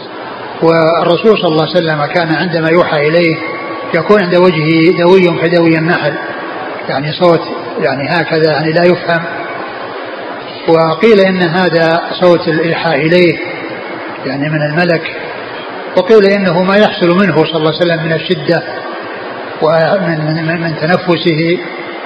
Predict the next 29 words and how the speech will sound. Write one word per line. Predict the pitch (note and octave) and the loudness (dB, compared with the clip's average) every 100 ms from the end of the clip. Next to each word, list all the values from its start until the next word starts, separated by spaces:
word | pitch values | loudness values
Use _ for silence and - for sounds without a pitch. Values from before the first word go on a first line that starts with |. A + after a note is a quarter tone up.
| - - | -10 -2
وما | D3 D#3+ E3 | 0 2 2
يحصل | F3 - E3 | 2 0 -2
من، | D#3 D3 D#3 | -2 -2 -2
من، | E3 E3 | -2 -2
من | D#3+ | -4
الشدة | - F#3 D#3 E3 | -2 -2 0 0
عند | D3 D#3 E3 D#3+ D#3 - F3+ F#3+ F#3 F#3 | -2 0 0 2 0 -2 -4 0 0 2
الوحي | F3 F3+ - | 2 2 2
إليه، | D3+ D3+ F3+ F3+ D3 - - - - - - | 0 2 4 4 0 -8 -10 -10 -12 -8 -2
وكان | D#3 F3 F3 E3+ | 0 0 2 2
يحصل | F3+ - E3+ | 2 0 -2
له | D#3 D3+ | 0 0
شدة | G3 D#3+ F3 D#3+ - - - - - - - - - | -2 2 0 0 -4 -10 -10 -10 -10 -10 -10 -8 -2
كما | F3 E3+ | 0 0
جاء | E3 D#3 D3 | 2 2 2
في | F3+ F3 D#3 | 2 2 4
ذلك | E3+ E3 D#3+ D#3+ D#3 - - - - - - - | 2 2 2 2 0 -2 -6 -8 -10 -10 -10 -6
في | E3+ E3+ | -2 0
أحاديث | E3+ E3+ E3+ F3+ | 0 2 2 2
كثيرة | F#3 D3+ F#3+ F3 D#3+ - - - - - - - - | 2 4 6 6 4 -2 -8 -8 -8 -8 -8 -10 -4
فيها | F3 D3+ D#3+ | 0 2 2
بيان | D#3+ F3 F3 D3 - - - - - - E3 | 4 4 2 -2 -6 -8 -10 -10 -10 -8 -2
ما | F3+ | 0
يحصل | F#3 - F3 D#3+ D#3+ E3 | 0 0 0 0 0 2
له | G3 E3 E3+ | 2 4 2
صلى | D#3 D#3+ | 0 0
الله | D#3+ D3+ | 2 2
عليه | E3+ D#3 | 0 0
وسلم | D#3 | -2